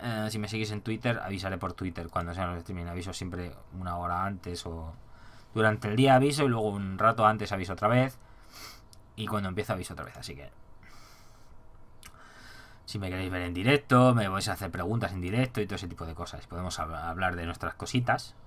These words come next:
que siempre está bien. Eh, no quiero alargar más el vídeo, no que luego se hacen un rollazo de ver. Nos vemos en otro. Eh, gracias por vuestro tiempo y por vuestros comentarios. Se agradecen los comentarios de ánimo de,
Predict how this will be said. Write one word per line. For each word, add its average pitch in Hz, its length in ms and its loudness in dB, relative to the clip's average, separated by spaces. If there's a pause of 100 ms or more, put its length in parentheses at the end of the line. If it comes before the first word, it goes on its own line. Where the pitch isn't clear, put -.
(800)
que 90 100 -8
siempre 90 220 -4
está 82 160 -8
bien. 76 140 -12 (260)
Eh, 101 760 -2
no 131 120 2
quiero 165 140 2
alargar 123 260 6
más 113 160 4
el 110 100 0
vídeo, 120 180 4
no 110 100 -4
que 110 80 -2
luego 110 160 2
se 127 100 0
hacen 117 160 0
un 107 140 -2
rollazo 101 340 -2
de 101 80 0
ver. 160 220 4 (580)
Nos 104 160 -4
vemos 123 300 4
en 110 100 4
otro. 214 480 8 (680)
Eh, 110 80 -2
gracias 113 260 0
por 107 180 0
vuestro 101 320 0
tiempo 170 400 4 (280)
y 117 120 -6
por 98 200 -2
vuestros 95 280 -4
comentarios. 113 680 2 (460)
Se - 140 -6
agradecen 101 340 2
los 104 100 2
comentarios 98 480 0
de 92 120 0
ánimo 120 340 4
de, 92 480 0